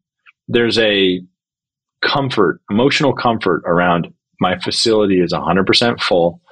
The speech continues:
I'm getting a thirteen thousand dollar check every month or thirty thousand dollar check every month. Yeah, I could be getting fifty, but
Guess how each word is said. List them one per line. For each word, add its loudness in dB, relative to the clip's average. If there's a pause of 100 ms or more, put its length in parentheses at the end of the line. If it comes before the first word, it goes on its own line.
(500)
I'm -2
getting 2
a 2 (360)
thirteen 0
thousand 0
dollar 2
check 0
every 2
month -2
or -2
thirty 2
thousand -2
dollar -2
check -2
every 0
month. -2 (120)
Yeah, 2
I 0
could -4
be 0
getting -2 (280)
fifty, 0 (440)
but -6